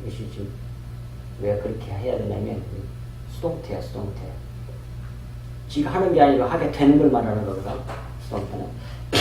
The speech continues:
이 천-, 천명해지는 것 또는 이해하게 되는 것, 되는 것은 그런 말이란 말이에요. 허망한 사람이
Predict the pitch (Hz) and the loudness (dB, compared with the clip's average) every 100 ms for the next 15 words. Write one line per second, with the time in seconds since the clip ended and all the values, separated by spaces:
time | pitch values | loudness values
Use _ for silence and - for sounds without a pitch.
0 | - - - - - - - 208 208 202 | 2 0 -6 -6 -6 -6 -2 2 4 2
1 | - - 190 190 185 165 175 170 170 147 | -2 -2 2 6 8 8 8 8 8 12
2 | 147 151 175 175 170 - - - - 156 | 12 10 6 6 4 -4 -10 -4 8 12
3 | 165 165 156 151 147 135 127 123 - - | 12 12 10 10 10 8 6 2 -6 -10
4 | - 139 147 135 135 170 175 107 101 - | 0 6 8 8 8 6 6 4 2 -6
5 | - - - - - - - - - - | -10 -12 -12 -12 -10 -10 -10 -12 -12 -12
6 | - - - 127 127 117 104 95 - - | -12 -12 -6 -2 0 2 0 -2 -4 -6
7 | - - - - - - - - - - | -2 2 2 0 -6 -10 -10 -10 -10 0
8 | 170 175 180 180 175 170 170 156 151 156 | 6 8 8 8 6 6 4 2 4 4
9 | 151 151 185 220 220 | 6 8 8 8 6